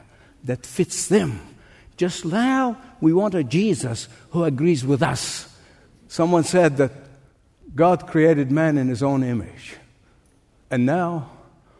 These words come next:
we have returned the favor and created a God in our own image.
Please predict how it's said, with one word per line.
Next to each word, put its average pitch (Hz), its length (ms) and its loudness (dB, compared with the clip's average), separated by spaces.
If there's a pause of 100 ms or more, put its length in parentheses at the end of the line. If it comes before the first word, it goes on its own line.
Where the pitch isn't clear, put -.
(180)
we 151 120 2
have 139 160 2
returned 131 400 2
the 120 40 -2
favor 98 420 -4 (960)
and 139 200 -4
created 139 380 2
a 127 60 -2
God 117 340 -2
in 113 100 -4
our 107 200 -4
own 95 120 -8
image. 85 360 -16